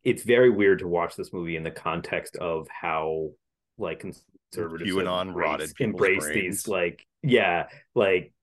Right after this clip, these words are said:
Speaker 1: like, into believing that these, like, cults actually exist, because this plays it as a joke, and now it's just, like, too real in weird ways. <laughs> So, like,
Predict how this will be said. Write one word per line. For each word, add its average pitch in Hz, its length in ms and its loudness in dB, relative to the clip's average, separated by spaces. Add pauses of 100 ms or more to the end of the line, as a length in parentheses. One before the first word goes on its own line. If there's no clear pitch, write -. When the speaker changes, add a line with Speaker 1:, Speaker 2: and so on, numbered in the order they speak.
Speaker 1:
like, 90 240 -2
into 92 240 -8
believing 87 380 -6
that 85 140 -6
these, 82 240 -8
like, 82 260 -8 (100)
cults - 400 -8
actually 85 400 -6
exist, 101 380 -2
because 92 220 -12
this 85 160 -8
plays 90 280 -6
it 87 120 -2
as 78 100 -6
a 87 60 -6
joke, 82 460 -8
and 85 100 -6
now 78 240 -8
it's 78 140 -12
just, 73 220 -16
like, 85 220 -10 (180)
too 82 120 -16 (120)
real 117 580 -2
in 156 180 0
weird 160 240 4
ways. 185 540 4
<laughs> - 40 -20
So, - 640 -4 (640)
like, 92 520 -2